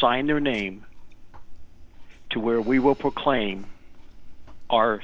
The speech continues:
separation from the New World Order. They have that ability right now on a temporal level. It's just gonna be a short reprieve, but four more years is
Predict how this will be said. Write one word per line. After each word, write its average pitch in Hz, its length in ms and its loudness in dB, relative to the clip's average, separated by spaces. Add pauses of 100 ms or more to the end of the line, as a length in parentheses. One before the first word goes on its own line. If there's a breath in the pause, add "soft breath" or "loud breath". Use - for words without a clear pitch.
(140)
separation 123 640 0
from 104 240 -2
the 98 80 -2
New 107 180 -2
World 104 280 -2
Order. 101 320 0 (800)
They 113 120 4
have 151 160 0
that 175 100 6
ability 156 380 6
right 120 200 2
now 110 240 -2
on 131 140 4
a 117 60 4
temporal 147 480 2
level. - 320 2 (640 loud breath)
It's 131 120 -2
just 143 200 2
gonna 151 120 2
be 143 120 4
a 135 60 2
short 135 340 2
reprieve, 127 320 0
but - 180 -2
four 147 160 6
more 147 160 2
years 127 400 4
is 101 80 -2